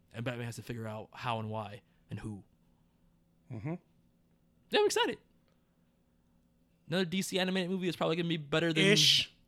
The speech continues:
Speaker 1: Wait, you're what? You're excited-ish?
Speaker 2: Ish.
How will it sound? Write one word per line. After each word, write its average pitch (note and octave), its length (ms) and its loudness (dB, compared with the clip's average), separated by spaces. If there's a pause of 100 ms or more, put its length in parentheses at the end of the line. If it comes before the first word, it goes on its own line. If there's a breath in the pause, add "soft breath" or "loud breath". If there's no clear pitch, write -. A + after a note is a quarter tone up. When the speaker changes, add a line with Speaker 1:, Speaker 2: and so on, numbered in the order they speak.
(540)
Speaker 1:
Wait, A#2 160 -4
you're A2+ 160 -8
what? E3+ 260 -6 (560)
You're C3 80 -4
excited-ish? C#3+ 760 0 (140)
Speaker 2:
Ish. C4 500 0